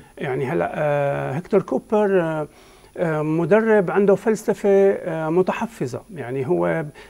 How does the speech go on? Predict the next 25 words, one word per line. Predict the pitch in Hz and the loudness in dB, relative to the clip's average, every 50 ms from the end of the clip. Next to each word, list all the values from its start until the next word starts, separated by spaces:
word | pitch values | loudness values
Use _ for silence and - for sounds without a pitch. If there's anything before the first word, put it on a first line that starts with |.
| - _ - | -20 _ -12
بيعرف | - 165 147 175 185 165 175 165 - - | -6 0 2 2 4 4 2 -2 -2 -4
الكابتن | 160 143 135 135 - - 165 151 - - 160 151 | -4 -4 -4 -6 -6 -6 -6 -6 -4 -4 -4 -4
صافي | 135 - 175 170 170 170 - 190 185 | -4 -4 -4 -4 -4 -2 -2 -2 -2
في | - - - 165 156 156 151 147 - - - - | -2 -2 -2 -2 0 0 -2 -4 -6 -8 -4 0
نمطين | 180 175 175 180 180 - 208 196 185 175 160 147 - - - 208 202 190 | 2 4 4 2 4 8 8 8 10 8 6 2 -4 -10 -16 -12 -6 -2
نوعًا | 151 156 160 151 135 143 | -2 0 0 0 0 0
ما | 143 151 156 156 147 | 0 2 0 0 0
من | 147 139 139 | 0 -2 -2
ال-، | 139 139 131 | -2 -2 -2
من | 135 139 | -4 -4
الكوتشية، | 135 127 - 165 147 135 - - 190 180 185 190 190 196 190 196 - | -4 -4 -2 -2 -4 -4 -4 -4 2 4 6 6 6 6 4 2 2
برو | 208 190 | 2 2
أكتيف | - 196 202 - - 226 202 170 | 4 2 2 0 0 0 2 4
وري | 185 180 175 175 | 4 4 6 6
أكتيف. | - 180 175 - - - - - - - - - - | 4 4 2 0 -4 -6 -6 -8 -12 -20 -16 2 6
هو | 226 226 226 220 196 | 8 10 10 10 8
كوتش | 202 - 208 214 214 - - - - | 8 6 4 4 2 0 -4 -2 2
ري | 226 - | 4 4
أكتيف، | - 233 - - - 151 113 120 | 4 4 2 0 -2 -4 -2 -2
هو | 156 160 165 165 165 160 160 | -2 0 0 0 0 0 0
متحفظ | 165 175 175 202 185 - - 220 - - - 180 180 151 135 | 0 0 0 0 -2 -2 -4 -6 -2 2 4 4 4 2 0
بأسلوبه، | 123 151 147 147 147 160 - - 190 185 175 156 165 165 160 160 - - - - - - | -2 0 0 0 0 -2 0 4 4 4 4 4 2 0 0 -2 -4 -6 -14 -14 -6 -2
آه، | 165 165 | 0 2
دفاعي، | 160 147 220 - - 226 214 220 185 185 202 202 208 196 - - - - | 2 2 2 4 6 6 8 8 8 8 8 8 6 4 0 -8 -4 2
ينتظر، | 214 214 226 220 220 214 190 170 190 185 170 | 6 6 6 6 6 4 6 8 8 8 8